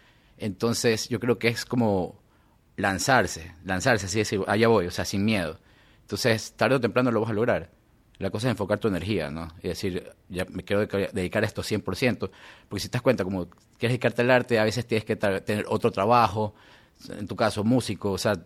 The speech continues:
es dificilísimo, pero sí se puede. Tienes que ser muy disciplinado, nada más, o sea, es como que decir, "Bueno, o sea, quiero ser muy bueno, ¿qué tengo que hacer? ¿Tengo que dedicarme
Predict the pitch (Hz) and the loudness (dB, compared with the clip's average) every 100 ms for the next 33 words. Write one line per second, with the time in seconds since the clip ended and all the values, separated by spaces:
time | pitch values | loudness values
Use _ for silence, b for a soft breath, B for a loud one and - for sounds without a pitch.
0 | - 113 117 101 - 120 123 92 82 80 | -10 -4 -2 -2 -2 2 2 0 -10 -12
1 | b b - 107 135 117 147 131 71 - | b b 2 2 2 0 2 2 2 -6
2 | - _ b b b b b _ 139 127 | -20 _ b b b b b _ -2 0
3 | 120 113 143 143 127 98 113 104 90 92 | 2 6 6 4 2 2 4 4 2 -2
4 | 92 117 101 120 113 107 98 - 101 104 | -2 -2 -2 2 0 2 0 2 2 2
5 | 87 85 - - 104 82 80 117 120 120 | 2 -6 -10 -2 -2 -2 -6 0 0 2
6 | 123 87 127 127 147 151 135 - b b | -2 2 4 6 6 6 4 0 b b
7 | b - - 123 113 98 - 67 - _ | b -6 0 2 2 0 -4 -8 -14 _
8 | b b b - 110 - 101 - 107 110 | b b b -6 -4 -2 -2 0 2 2
9 | 92 85 78 | 2 -2 -6